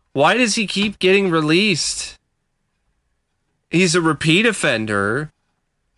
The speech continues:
He has not learned his lesson, never will.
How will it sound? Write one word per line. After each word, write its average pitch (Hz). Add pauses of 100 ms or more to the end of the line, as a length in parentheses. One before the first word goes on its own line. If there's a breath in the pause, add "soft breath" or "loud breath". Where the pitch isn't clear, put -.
(340)
He 151
has 135
not 170
learned 170
his 151
lesson, 110
never 175
will. 131